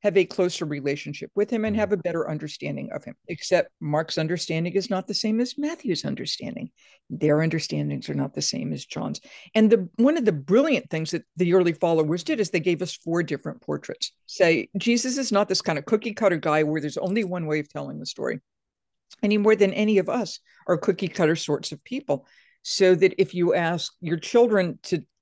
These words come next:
Speaker 1: describe who you are, and then you, if in my case, you ask the students, um,
Speaker 2: Mm-hmm.
Speaker 1: or you ask my dentist, you know, whoever, uh, or people in my parents' generation, they're all gonna give you different portraits 'cause they're gonna highlight different things that they think would be important.
Speaker 2: Yeah.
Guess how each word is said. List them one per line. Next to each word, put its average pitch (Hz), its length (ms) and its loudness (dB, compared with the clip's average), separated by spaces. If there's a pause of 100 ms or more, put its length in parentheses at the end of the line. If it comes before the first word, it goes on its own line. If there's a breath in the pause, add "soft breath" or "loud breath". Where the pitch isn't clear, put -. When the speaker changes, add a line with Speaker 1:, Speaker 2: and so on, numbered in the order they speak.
(140)
Speaker 1:
describe 165 460 2
who 175 80 4
you 147 200 2
are, 151 140 6
and 160 180 0
then 170 140 0
you, 160 200 -4
if - 140 -10
in 175 140 -2
my 156 140 0
case, 156 280 -2
you 151 120 0
ask 147 180 -2
the 139 100 -12
students, 175 720 -2 (400 soft breath)
um, 156 240 0
Speaker 2:
Mm-hmm. 95 80 -10
Speaker 1:
or 190 80 2
you 170 200 2
ask 165 180 2
my 156 140 0
dentist, 156 760 0
you 165 80 -4
know, 156 80 -4 (100)
whoever, 247 540 4 (720)
uh, 170 280 0
or 190 120 2
people 185 280 -4
in 175 60 -2
my 151 100 -2
parents' 190 380 -6
generation, 151 480 -4
they're 233 100 0
all 269 60 0
gonna 277 160 0
give 165 180 -2
you 156 120 -2
different - 320 -12
portraits - 360 -6
'cause 208 200 -6
they're 208 80 0
gonna 185 160 -2
highlight 151 440 -4
different - 320 -10
things 147 200 -8
that - 140 -6
they 160 80 -2
think 160 220 -8
would 147 140 -6
be - 160 -12
important. - 480 -16 (300)
Speaker 2:
Yeah. 101 460 -6